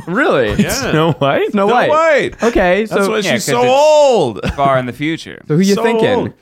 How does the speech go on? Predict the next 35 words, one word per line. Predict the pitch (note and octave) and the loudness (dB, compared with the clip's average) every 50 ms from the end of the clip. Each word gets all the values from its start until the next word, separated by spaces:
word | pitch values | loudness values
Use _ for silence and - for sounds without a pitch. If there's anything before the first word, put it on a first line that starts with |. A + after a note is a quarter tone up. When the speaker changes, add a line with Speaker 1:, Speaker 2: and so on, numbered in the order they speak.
| _ _ _ | _ _ _
Speaker 2:
Uh, | - - D#3+ E3+ - - | -6 -4 -4 -2 -2 -4
and, | F3 F#3 G3+ A3 | -4 -4 -4 -4
you | A#3 | -2
know, | A3+ A3+ | 0 0
like, | A3 A3 G#3+ | 0 -2 -2
in | A3 A3 G#3+ | -4 -4 -4
the, | G#3+ G#3 F3 - - | -4 -6 -6 -6 -8
you | G3 G3 | -6 -4
know, | G3 G3+ F#3+ | -4 -4 -4
in | F3+ - | -4 -4
old | D3+ G#3+ B3 A#3+ A3 | -4 -4 -2 -2 -4
movies, | E3+ D#3 D3 C#3+ C#3 A#2+ | -4 -6 -6 -6 -6 -6
it's | B2+ A2 A2 | -8 -8 -8
like, | B2+ A#2 | -6 -4
okay, | B2+ B2 B2 A#2 A#2+ - E3 F3 D#3+ C3 A2+ | -2 -2 -4 -4 -4 -4 -4 -2 -2 -2 -2
like, | G2+ G2 F#2+ G2 G2 A2+ | -4 -4 -6 -6 -8 -10
people, | A#2 G#2 E2+ - - | -12 -12 -14 -14 -8
uh, | - A#2 A2+ | -6 -4 -4
it's | G2+ F#2 G#2+ A2 | -4 -6 -6 -6
not | B2+ C3+ - - | -6 -6 -4 -4
like | A#2 A2+ G2+ | -6 -6 -6
modern | A2 G#2+ G#2 G#2+ A2+ A#2 A2+ G#2+ | -6 -4 -2 -2 -2 -2 -4 -6
society | G#2 - A2+ - - G#2+ G#2 G2+ F#2+ | -8 -12 -12 -8 -6 -4 -4 -4 -6
where, | F#2 | -6
like, | F2 E2+ - | -8 -8 -6
oh, | G2+ G#2+ G#2 | -4 -4 -2
all | F#2+ F#2 F#2+ G2 G#2 A2 G#2+ | -2 -2 -2 0 0 -2 -2
the | G2+ G2 | -2 -4
young | F#2+ F#2 G2+ A2 | -6 -6 -6 -6
women | A2 G#2 G2 F#2+ | -6 -6 -6 -8
have | F2+ F2 | -10 -10
to | |
play | E2+ F#2+ D#2+ | -8 -8 -6
old | E2 G2 G2 | -6 -6 -6
ladies. | F#2 F2 E2+ E2+ | -6 -8 -8 -8